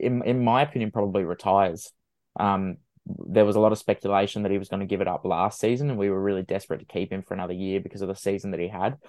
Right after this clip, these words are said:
But I think he had that, you know, that fall off that perhaps he predicted, and, you know, it might be, might be time for him to wind it up. And with Juande going, he might just, he might just be ready. Um, but geez, I think, like you said, we have to use these visa spots, don't we? We've just gotta get 'em right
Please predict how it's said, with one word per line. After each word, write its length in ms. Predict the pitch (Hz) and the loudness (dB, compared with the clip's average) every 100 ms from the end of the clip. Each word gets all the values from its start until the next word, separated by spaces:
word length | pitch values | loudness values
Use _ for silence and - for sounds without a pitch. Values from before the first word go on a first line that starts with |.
| _ _ _ | _ _ _
But 100 | 104 | 2
I 60 | 98 | 4
think 220 | 120 113 | 2 0
he 120 | 120 | 0
had 260 | 110 101 110 | 2 0 0
that, 260 | 95 87 - | 0 0 -4
you 140 | 101 | -4
know, 120 | 98 | -2
that 200 | 95 92 | 0 -2
fall 320 | - 98 104 92 | 0 2 4 2
off 160 | 98 | 0
that 120 | 78 | -4
perhaps 320 | 95 110 82 - | -2 -2 -2 -4
he 100 | 98 | -6
predicted, 540 | 95 95 87 - 98 | -4 -6 -4 -4 -4
and, 320 | 101 92 90 | -6 -8 -8
you 60 | 95 | -6
know, 140 | 95 | -4
it 40 | 95 | -2
might 280 | 104 98 - | 0 0 0
be, 240 | 98 98 - _ _ _ _ - | -4 -4 -10 _ _ _ _ -2
might 200 | 113 95 | 2 2
be 100 | 101 | 0
time 320 | 107 101 98 | 0 0 0
for 100 | 101 | -2
him 180 | 101 101 | -4 -2
to 200 | 107 101 | 2 2
wind 300 | 98 101 98 | 2 0 0
it 80 | 95 | 2
up. 260 | 98 101 | 2 0
And 140 | 95 95 | -4 -4
with 160 | - | -2
Juande 400 | 98 101 95 95 | 0 2 0 0
going, 280 | 92 95 90 | 0 -2 -2
he 80 | 98 | -2
might 260 | 104 104 | 0 0
just, 180 | - - | -2 -8
he 160 | 143 135 | -2 0
might 200 | 143 139 | 2 0
just 100 | - | -2
be 60 | 101 | -4
ready. 280 | 98 92 92 - - | -2 -2 -4 -8 -6
Um, 400 | 98 104 101 107 - _ _ _ _ _ _ _ _ - | 0 2 2 -4 -10 _ _ _ _ _ _ _ _ 0
but 100 | 120 | 2
geez, 180 | 123 107 | 4 4
I 60 | |
think, 280 | 104 147 - - - | 4 2 0 -8 2
like 200 | 110 113 | 2 2
you 60 | |
said, 200 | 104 98 | -2 -2
we 140 | 90 107 | 2 4
have 200 | 131 - | 4 4
to 80 | 104 | 0
use 320 | 98 101 101 | 0 0 0
these 200 | 85 90 | -4 -2
visa 300 | 90 98 - | 0 0 -2
spots, 420 | - - 92 - | -6 -4 -4 -4
don't 220 | 101 101 | -2 -2
we? 160 | 85 98 | -4 -6
We've 160 | - 98 | -6 -4
just 200 | 120 - | -4 4
gotta 160 | 123 | 4
get 140 | 117 104 | 4 0
'em 120 | 85 | -2
right 360 | 82 85 87 | -2 0 0